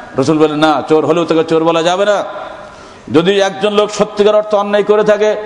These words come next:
তাহলে তাকে যদি তুমি সেটা বলো, তাহলে তুমি গীবত করলে তার অগোচরে। আর যদি তুমি সে অন্যায় কাজ না করে থাকে, এরপরে যদি তুমি তাকে সেই নাম করো,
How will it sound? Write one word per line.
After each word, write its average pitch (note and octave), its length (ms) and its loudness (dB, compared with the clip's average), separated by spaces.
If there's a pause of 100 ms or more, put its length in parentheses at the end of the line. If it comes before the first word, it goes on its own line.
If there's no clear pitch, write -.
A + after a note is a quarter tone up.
(300)
তাহলে F#3 180 2
তাকে G3 280 0
যদি G#3 140 2
তুমি G#3 140 -2
সেটা G3+ 280 2
বলো, G3+ 380 0 (300)
তাহলে F3+ 160 4
তুমি F#3 200 -4
গীবত F#3+ 340 2
করলে F#3+ 180 2
তার F3+ 140 0
অগোচরে। E3 500 0 (400)
আর F3 260 2
যদি G3 200 0
তুমি G3+ 340 -2
সে - 460 0
অন্যায় F#3+ 300 2
কাজ F#3+ 160 0
না E3+ 300 0
করে A#3+ 160 2
থাকে, E3 320 0 (380)
এরপরে A3 440 2
যদি G#3 140 2
তুমি G#3+ 200 -4
তাকে F#3+ 300 2
সেই F3+ 280 0
নাম F3 240 -2
করো, D#3 420 0